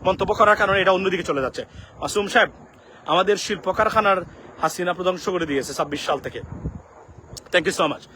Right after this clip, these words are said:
Like I said that, আমি যদি নির্বাচন করি, আমি কি করবো জানেন? প্রতিটা ঘরে ঘরে আমি আমার অবস্থানটা, আমার প্ল্যান, প্রোগ্রাম, প্রজেক্ট আমি আপনাদেরকে তুলে দিব।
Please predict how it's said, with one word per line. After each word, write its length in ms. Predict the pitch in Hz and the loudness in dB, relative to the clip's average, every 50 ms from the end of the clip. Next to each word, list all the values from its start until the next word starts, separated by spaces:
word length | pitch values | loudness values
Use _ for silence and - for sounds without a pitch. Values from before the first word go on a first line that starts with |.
| - - - - | -20 -16 -2 0
Like 120 | 220 233 311 311 | 2 4 4 4
I 40 | - | 4
said 140 | 311 277 | 4 4
that, 160 | 233 202 165 - - | 4 2 -4 -2 0
আমি 160 | 180 220 285 | 2 2 2
যদি 120 | 311 349 330 | 0 0 0
নির্বাচন 420 | 320 311 302 349 320 - 320 311 | 2 2 4 2 2 2 2 2
করি, 220 | 233 233 175 131 113 - - - - - - - - | 2 2 2 0 -2 -12 -18 -20 -20 -20 -20 -6 -2
আমি 120 | - 240 277 | -2 0 0
কি 120 | - 330 | 0 -2
করবো 180 | 285 320 320 285 | -2 0 2 4
জানেন? 260 | 285 320 339 269 - - - - - - - | 4 6 4 4 2 -2 -12 -20 -20 -2 2
প্রতিটা 340 | 320 285 277 339 339 339 285 | 2 4 4 4 4 4 4
ঘরে 260 | 220 311 339 330 320 | 4 4 4 6 4
ঘরে 160 | 262 277 262 | 4 4 4
আমি 180 | 254 240 240 240 | 4 2 2 2
আমার 220 | 233 220 226 220 | 0 2 0 0
অবস্থানটা, 640 | - 233 233 294 285 - - 277 240 214 - - 170 | 0 0 2 0 0 0 0 -2 -2 -2 -2 -4 -2
আমার 220 | 180 190 202 190 - - _ _ _ _ _ _ _ _ - - - | 0 -2 -2 -4 -6 -14 _ _ _ _ _ _ _ _ -20 -6 2
প্ল্যান, 540 | 285 269 254 254 247 226 190 156 131 120 120 - - | 4 6 8 8 8 6 4 2 -2 -8 -16 -16 -4
প্রোগ্রাম, 580 | - 294 294 - 233 196 233 226 208 170 151 143 | 0 2 2 2 2 2 2 2 4 2 2 0
প্রজেক্ট 480 | - 254 269 247 190 240 202 - - | 0 2 2 4 2 0 -2 0 0
আমি 140 | 214 202 214 | 0 0 0
আপনাদেরকে 440 | 196 - - 220 190 202 196 - 196 | 0 -2 -2 -4 -4 -4 -4 -4 -6
তুলে 220 | 190 226 202 175 | -4 -4 -4 -4
দিব। 200 | 151 135 117 - | -4 -4 -6 -10